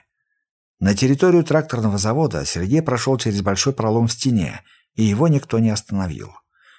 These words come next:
Слышно было, как работали цеха, как громыхал пресс, как стучали механические молоты. Через окна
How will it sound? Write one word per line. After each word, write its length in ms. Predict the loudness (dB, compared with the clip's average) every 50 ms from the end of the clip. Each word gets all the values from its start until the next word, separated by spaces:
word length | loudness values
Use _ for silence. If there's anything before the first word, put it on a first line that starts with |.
| _ _
Слышно 460 | -8 -4 0 2 2 2 0 -2 -2
было, 380 | -4 -4 -6 -6 -8 -10 -14 -16 -18 _ _
как 220 | -6 -4 -4 -2 0
работали 420 | 0 0 0 -2 -2 -4 -4 -6
цеха, 580 | -6 -6 -6 -8 -6 -2 0 0 0 0 -2 -6 _ -20 -20 _ _
как 180 | 2 2 2 4
громыхал 500 | 2 2 2 2 2 2 0 -2 -4 -6
пресс, 480 | -4 -2 0 2 2 2 2 0 -4 -6 _ -20 -20 _ -18 _
как 220 | 0 0 0 2
стучали 400 | 0 -2 -2 0 2 2 2 2
механические 760 | 2 2 0 0 -2 -2 -2 -2 -2 -2 -4 -4 -2 0 2
молоты. 520 | 2 4 2 2 0 -4 -8 -12 -16 -18 -18 -20 _ _ _ _ _ _ _ _ _ _ _ _
Через 320 | -2 -2 0 0 2 2 2
окна 440 | 2 2 0 -2 -6 -6 -6 -8